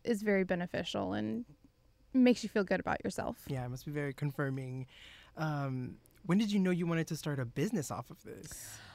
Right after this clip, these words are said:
Speaker 1: So I started doing taxidermy part-time when I was still working at A and M.
Speaker 2: Oh, wow.
Speaker 1: Um, and then I kinda just got busier than I thought I was going to be
Speaker 2: Mm-hmm.
Speaker 1: and had more people in-,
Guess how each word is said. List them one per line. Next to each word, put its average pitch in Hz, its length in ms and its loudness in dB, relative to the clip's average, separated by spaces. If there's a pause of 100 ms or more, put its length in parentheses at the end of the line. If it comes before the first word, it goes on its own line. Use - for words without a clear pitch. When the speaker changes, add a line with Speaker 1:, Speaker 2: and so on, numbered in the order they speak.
(180)
Speaker 1:
So 269 440 10
I 277 120 10
started 311 320 8
doing 311 380 10
taxidermy 269 400 6
part-time 233 560 4
when 214 100 6
I 202 80 4
was 208 100 2
still 226 220 4
working 208 320 4
at 202 80 0
A 160 40 0
and 185 200 0
M. 202 300 2 (260)
Speaker 2:
Oh, 127 140 -4
wow. 185 340 6
Speaker 1:
Um, 180 180 -2 (760)
and 226 200 8
then 214 360 6
I 196 120 2
kinda 208 440 2 (100)
just - 260 -2 (140)
got 196 220 2 (280)
busier 226 500 4
than 226 180 6
I 202 100 4 (100)
thought 190 200 6
I 202 100 6
was 220 200 4
going 202 300 2
to 285 160 4
be 320 320 2
Speaker 2:
Mm-hmm. 170 160 -6 (280)
Speaker 1:
and 220 140 6
had 214 120 6
more 214 380 6
people 226 340 4
in-, 220 220 2